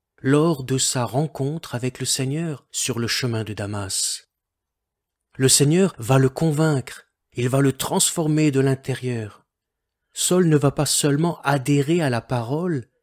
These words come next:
mais il va fusionner avec elle, il va être transformé par elle.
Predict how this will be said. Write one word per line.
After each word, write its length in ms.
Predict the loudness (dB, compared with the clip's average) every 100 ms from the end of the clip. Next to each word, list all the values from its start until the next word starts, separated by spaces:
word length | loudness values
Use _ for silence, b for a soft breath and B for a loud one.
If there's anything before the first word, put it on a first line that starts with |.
| _ _ _ _ 2
mais 280 | 4 4 2
il 200 | 0 2
va 200 | 2 0
fusionner 960 | -2 -4 -2 0 0 2 2 0 -4 -10
avec 420 | -10 -8 -8 -4
elle, 200 | -2 -2 -4 _ _ _ _ -4
il 180 | 0 2
va 220 | 2 2
être 260 | 2 _ -10
transformé 920 | -8 -2 -2 -2 -2 -4 -2 0 -2
par 300 | -4 -8 -8
elle. 320 | -8 -10 -12